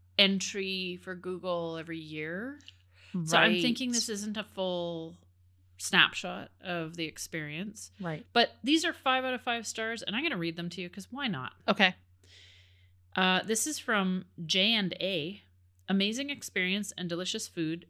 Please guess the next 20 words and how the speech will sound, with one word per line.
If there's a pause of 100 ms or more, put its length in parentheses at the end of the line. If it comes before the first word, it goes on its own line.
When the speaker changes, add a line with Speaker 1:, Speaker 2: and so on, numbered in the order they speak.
Speaker 1:
Chef
Nui
Regular
was
gracious
and
warm.
We
appreciated
the
background
she
provided
about
the
courses. (200)
Service
was
very
attentive.